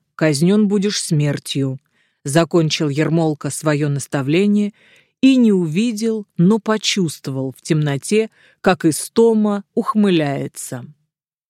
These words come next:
В потёмках Ермолка разгородил замаскированный лаз через реку,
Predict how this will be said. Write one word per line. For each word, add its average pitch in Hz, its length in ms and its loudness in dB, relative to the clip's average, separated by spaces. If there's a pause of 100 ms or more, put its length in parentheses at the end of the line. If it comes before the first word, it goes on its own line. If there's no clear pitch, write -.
(720)
В - 40 -20
потёмках 226 760 0
Ермолка 202 720 2
разгородил 180 720 0
замаскированный 170 880 0
лаз 180 400 -2
через 143 380 -4
реку, 196 480 -2